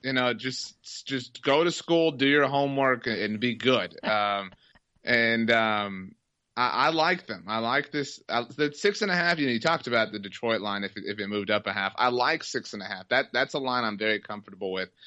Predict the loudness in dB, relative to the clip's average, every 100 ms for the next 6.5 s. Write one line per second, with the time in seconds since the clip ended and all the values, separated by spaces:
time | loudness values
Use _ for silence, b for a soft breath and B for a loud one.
0 | B B -2 2 2 4 2 2 0 -2
1 | -2 -4 -10 -6 -4 -4 -6 -2 2 2
2 | -2 B B -6 -2 0 -2 -2 0 0
3 | 0 -2 -2 0 -2 -4 -4 0 0 0
4 | 0 2 2 -2 -2 -2 0 0 0 -2
5 | -6 -8 -8 -8 -12 -14 -14 -14 -16 -16
6 | -8 -6 -2 -2